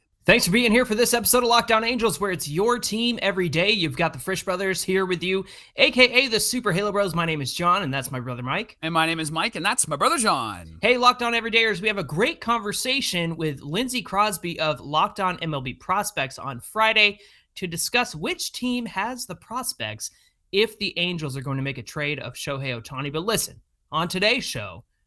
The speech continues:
Speaker 1: the Angels have struggled to produce a shutdown inning, and we're chatting about Zach Neto being a possible locker room leader. But Mike, first, the Angels live to fight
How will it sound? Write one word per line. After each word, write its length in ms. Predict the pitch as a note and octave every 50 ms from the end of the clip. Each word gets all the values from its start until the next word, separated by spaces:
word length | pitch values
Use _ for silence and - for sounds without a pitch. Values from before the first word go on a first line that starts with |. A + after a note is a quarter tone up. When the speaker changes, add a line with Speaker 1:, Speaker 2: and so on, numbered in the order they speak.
| _ _
Speaker 1:
the 100 | C3+ C3+
Angels 440 | D3 E3+ F#3 E3 E3 F#3 F3+ E3 -
have 260 | C#3+ D3 D3+ D3 B2 -
struggled 480 | - - - - D#3+ D#3 D#3+ E3+ D#3
to 100 | - C#3
produce 460 | C3 C#3+ C#3 D3 D3+ D#3+ D#3+ D#3 - -
a 260 | - B2 A#2 A2+ A2+
shutdown 520 | - - - E3+ D3 - - D3 C3+ C3 B2+ -
inning, 340 | D#3 D3+ C#3+ D3+ D#3+ F3+ G3 _ _ _ _ _ _ _
and 80 | D#3+ E3
we're 80 | F3
chatting 520 | E3+ - - G#3 A3+ A#3+ B3+ C4+ C4 B3+ B3
about 340 | - E3 D#3+ D3+ C#3 - B2+
Zach 240 | E3 E3+ F3 E3+ -
Neto 480 | E3+ E3+ F3+ F3+ F3+ F3+ F3 F3+ F3 - _ _ _ _ _ _ _
being 260 | D3+ D3+ D3+ C#3+ C#3
a 100 | B2+ B2
possible 800 | - - - E3 E3+ E3+ E3 - D#3+ D3 D#3 D3 D3 C#3+ - _ _ _ _ _
locker 320 | D3+ D3+ D#3 D#3 - D#3+
room 280 | D3 D#3 D#3 D3+ C#3+ C#3
leader. 240 | D3+ D#3 D#3 D#3+
But 160 | D3+ C#3+ C3+ G3+
Mike, 360 | B3 C4+ E4+ E4+ - - _ _ _ _ _ - -
first, 520 | - G3+ B3+ D#4+ F4+ F4+ - - - - - _ _ _
the 160 | - F#3 -
Angels 480 | G#3 B3 C#4+ D#4 D4 D#4+ D4+ B3 E3+ D#3
live 560 | G3 G#3 A3 A#3 A#3+ B3+ C4+ C#4 B3+ - -
to 140 | - F#3+ E3+
fight 580 | E3+ - - A3 A3 A#3 C4 B3+ B3+ - -